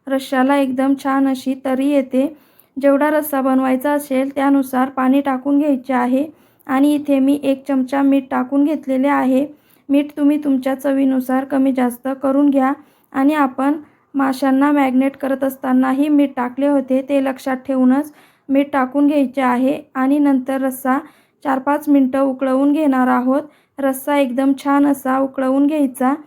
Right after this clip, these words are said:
आणि नंतर त्याच्यामध्ये माशाचे पीस टाकून घ्यायचे आहेत.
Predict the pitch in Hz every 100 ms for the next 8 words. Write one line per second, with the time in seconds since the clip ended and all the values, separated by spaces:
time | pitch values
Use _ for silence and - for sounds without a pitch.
0 | _ _ - 262 285 285 269 254 277 277
1 | 262 262 262 254 254 294 302 _ _ -
2 | 262 269 269 262 285 294 277 277 - 262
3 | 254 277 285 285 254 254 247 247 262